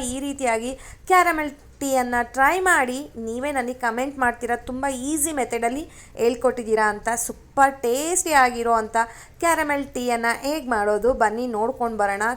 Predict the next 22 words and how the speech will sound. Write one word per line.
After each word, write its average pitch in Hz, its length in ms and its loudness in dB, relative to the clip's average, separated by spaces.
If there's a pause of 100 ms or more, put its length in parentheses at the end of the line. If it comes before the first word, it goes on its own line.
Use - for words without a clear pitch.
(120)
ಕಡಿಮೆ 359 400 0
ಇಂಗ್ರೀಡಿಯೆಂಟ್ಸು, 269 960 -4 (480)
ರುಚಿ 226 640 -4
ಮಾತ್ರ 247 460 -2 (340)
ಜಾಸ್ತಿ 226 360 -4
ಸ್ನೇಹಿತರೆ. 196 500 -8 (400)
ಬನ್ನಿ, 220 380 -2 (280)
ನಾನು 359 220 2
ಇಲ್ಲೊಂದು 311 400 -2
ನಾನ್ 269 300 2
ಸ್ಟಿಕ್ - 260 -6
ಪ್ಯಾನ್ 262 340 4
ತೊಗೊಂಡಿದ್ದೀನಿ, 226 540 0
ನೀವು 233 180 -2
ಮಾಮೂಲು 220 440 -4
ದಪ್ಪ 220 260 -2
ತಳ 269 200 2 (180)
ಇರೋ 214 140 0
ಅಂಥ 202 260 -2 (420)
ಪಾತ್ರೆ 240 320 4
ತೊಗೊಳ್ಬೋದು. 214 560 -2
ನಾನೀಗ 294 360 -4